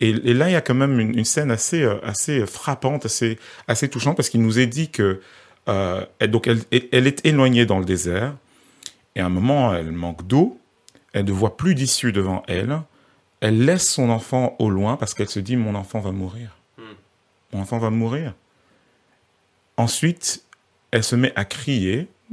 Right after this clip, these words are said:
Speaker 1: L'histoire insiste sur le fait qu'elle crie sa peine, et de nouveau, elle crie son affliction. Et un truc mystérieux se passe dans, dans l'histoire, parce que il nous est dit que Dieu entend, mais Dieu entend l'enfant.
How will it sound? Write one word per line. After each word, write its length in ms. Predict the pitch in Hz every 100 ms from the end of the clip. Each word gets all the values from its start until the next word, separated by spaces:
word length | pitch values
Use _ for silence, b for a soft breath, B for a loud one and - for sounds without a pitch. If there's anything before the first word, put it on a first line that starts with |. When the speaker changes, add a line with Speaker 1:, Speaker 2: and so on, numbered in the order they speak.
| - _ _ _ _
Speaker 1:
L'histoire 480 | 101 98 - 131 107
insiste 360 | 104 - 135 -
sur 80 | 92
le 60 |
fait 180 | 90 110
qu'elle 200 | - -
crie 440 | - - 165 175 b b b b
sa 220 | - 123
peine, 380 | 110 151 156 123 107
et 60 |
de 160 | 101 135
nouveau, 240 | 139 127 110
elle 80 |
crie 260 | - - 156
son 220 | - 107
affliction. 580 | 101 - - - 104 107 b b b b b b b b b _ _ _ _ _ _ _ _ _ _ _ _ -
Et 140 | 123
un 100 | 120
truc 380 | 120 - 254 - -
mystérieux 560 | 139 143 135 135 139
se 120 | 143
passe 280 | 123 139 127
dans, 220 | 113 104
dans 160 | 104 107
l'histoire, 340 | 101 - 160 190
parce 160 | 113
que 260 | - 107 101 b b b
il 120 | 123
nous 200 | 123 127
est 80 | 127
dit 200 | 120 170
que 140 | - 117
Dieu 520 | 98 113 151 190 - -
entend, 640 | 117 - - 98 151 254 _ _ _ _ -
mais 60 | 95
Dieu 160 | 131 110
entend 300 | 107 123 113
l'enfant. 400 | 110 107 -